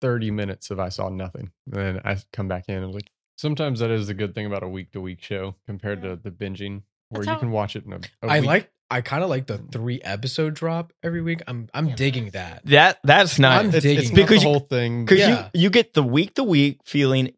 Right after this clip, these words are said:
Speaker 4: but you also get the binging feeling
Speaker 3: And have you
Speaker 4: as
Speaker 3: noticed
Speaker 4: well.
Speaker 3: they kinda jump from, like, place to place, like, arc to arc with the three episodes?
Speaker 2: Mm-hmm.
Speaker 3: Like, first it was the dragon,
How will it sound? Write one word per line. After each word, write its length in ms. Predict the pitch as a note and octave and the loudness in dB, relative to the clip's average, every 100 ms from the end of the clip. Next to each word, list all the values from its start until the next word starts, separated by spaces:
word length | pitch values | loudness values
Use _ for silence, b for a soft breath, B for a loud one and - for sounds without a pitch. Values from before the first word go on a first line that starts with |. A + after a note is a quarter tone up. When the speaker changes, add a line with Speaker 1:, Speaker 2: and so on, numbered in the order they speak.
| - | 2
Speaker 4:
but 140 | C#3+ | 6
you 120 | C#3+ C3+ | 8 8
also 200 | C3+ D3 | 6 2
get 140 | C#3 | 0
the 80 | B2 | -2
binging 560 | A2 B2+ C#3+ C3+ A#2 A2 | 2 2 4 0 -4 -6
feeling 300 | - G#2 F3+ | -10 -6 0
Speaker 3:
And 80 | E3 | 4
have 140 | F#3 | 4
you 60 | C4 | 4
Speaker 4:
as 80 | G3 | 4
Speaker 3:
noticed 240 | D3+ E3 | 4 4
Speaker 4:
well. 140 | A#2 G2 | 2 2
Speaker 3:
they 100 | D3 | 0
kinda 360 | - D3+ A3+ F3 | 0 -2 0 -2
jump 420 | B2+ B2 C#3 E3+ | -2 -2 -2 -6
from, 180 | - D3+ | -6 -4
like, 300 | B2+ A2+ F#2+ _ _ | -4 -4 -8 _ _
place 360 | _ A2+ B2 - | _ -8 -8 -8
to 100 | A2 | -12
place, 360 | - G2 A2 | -10 -12 -10
like, 140 | A2+ - | -12 -10
arc 220 | G2+ A2+ | -8 -8
to 100 | B2 | -8
arc 260 | - G2 A#2 - | -8 -10 -10 -12
with 80 | |
the 80 | A2+ | -14
three 260 | G2+ A2 G#2 | -12 -10 -8
episodes? 720 | G#2 B2 - D3+ D3+ D#3+ - _ | -10 -10 -10 -10 -10 -14 -20 _
Speaker 2:
Mm-hmm. 180 | B3+ B3 | -14 -8
Speaker 3:
Like, 180 | C3+ B2 | -4 -4
first 300 | - C#3+ C#3 | -2 -2 -2
it 40 | |
was 180 | C#3+ C3+ | -2 -4
the 80 | B2+ | -6
dragon, 640 | A2+ A2+ A2+ A#2+ A#2+ A#2+ | -6 -4 -4 -4 -6 -8